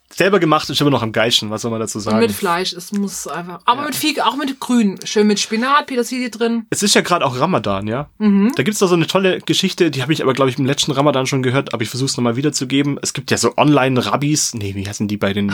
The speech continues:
Speaker 1: Muslimen?
Speaker 2: <laughs>
Speaker 1: Nicht Rabbis, äh, Hodjas?
Speaker 2: Exorzisten, ach so, Entschuldigung.
Speaker 1: Hodjas, glaub ich. Ich glaub,
Speaker 2: Echt?
Speaker 1: so heißen die geistigen, geistlichen Führer.
Speaker 2: Die Pfarrer quasi.
Speaker 1: Ja, im Prinzip. Und da gibt's, äh, Streams, bei denen man sich dann melden kann und dann schreibt man sein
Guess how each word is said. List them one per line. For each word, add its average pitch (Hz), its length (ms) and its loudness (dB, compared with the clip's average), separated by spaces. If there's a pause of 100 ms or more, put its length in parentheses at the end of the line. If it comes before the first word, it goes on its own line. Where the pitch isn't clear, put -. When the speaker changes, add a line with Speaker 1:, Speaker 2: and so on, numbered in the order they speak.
Speaker 1:
Muslimen? 120 420 0 (220)
Speaker 2:
<laughs> - 240 -16
Speaker 1:
Nicht 110 200 -4
Rabbis, 110 380 0 (140)
äh, 110 380 4
Hodjas? 151 580 0
Speaker 2:
Exorzisten, 247 560 0
ach 180 100 -4
so, 208 100 2
Entschuldigung. 214 360 2
Speaker 1:
Hodjas, 107 180 2
glaub 107 220 2
ich. - 200 -8 (560)
Ich 123 120 -4
glaub, 143 140 2
Speaker 2:
Echt? 123 60 -2
Speaker 1:
so 131 80 2
heißen 127 280 0
die 117 140 0
geistigen, 113 560 -4 (220)
geistlichen 117 400 -2
Führer. 123 380 -2
Speaker 2:
Die - 80 -18
Pfarrer 202 280 2
quasi. 185 380 -4 (240)
Speaker 1:
Ja, 135 240 4
im 147 100 -6
Prinzip. 139 560 -6 (500)
Und 143 400 4 (220)
da 135 140 2
gibt's, - 380 -4
äh, 131 360 6
Streams, 185 480 2
bei 135 120 2
denen 139 200 2
man 127 220 2
sich 123 220 -2
dann 117 400 2
melden 165 480 2
kann 165 280 -2
und 147 100 -2
dann 131 160 -2
schreibt 123 240 -2
man 123 160 0
sein 120 300 0